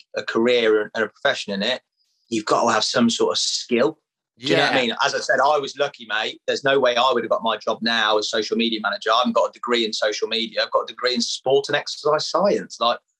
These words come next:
Speaker 1: <laughs> no way you're getting in. So, like, yeah, now you really do sort of have to have a skill, um, in terms of the angling industry.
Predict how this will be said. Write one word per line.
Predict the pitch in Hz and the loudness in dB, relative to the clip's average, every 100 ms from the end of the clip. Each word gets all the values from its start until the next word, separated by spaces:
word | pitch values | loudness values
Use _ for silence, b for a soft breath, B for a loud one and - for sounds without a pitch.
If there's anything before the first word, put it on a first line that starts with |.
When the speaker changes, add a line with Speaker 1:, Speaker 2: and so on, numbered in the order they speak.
| _ _ _ _ _ | _ _ _ _ _
Speaker 1:
<laughs> | - - - | -8 -6 -4
no | 143 147 147 139 | 0 2 4 4
way | 180 220 | 2 2
you're | 113 | 0
getting | - 90 98 | -4 -8 -10
in. | 92 | -14
So, | 120 165 160 | -2 2 2
like, | 170 165 156 _ | 4 2 0 _
yeah, | 156 151 113 | -2 0 -2
now | 147 170 156 | -2 2 2
you | 143 147 | -2 -4
really | 151 143 139 | -6 -6 -4
do | 147 139 131 123 - _ _ _ | 0 0 -2 -12 -16 _ _ _
sort | - 110 110 | -8 -6 -4
of | |
have | 147 131 - | -4 -4 -4
to | 123 | -2
have | 127 120 | -2 -2
a | |
skill, | - - - 127 113 110 - _ _ - | -6 -6 -2 0 0 -2 -6 _ _ -6
um, | 113 113 110 107 107 - _ | -2 0 -2 -6 -10 -16 _
in | 117 110 | -8 -4
terms | 127 113 107 | -2 -2 -2
of | 110 | -2
the | 110 | 0
angling | 110 110 | 0 -2
industry. | 113 110 107 107 107 | -2 -4 -2 -2 -2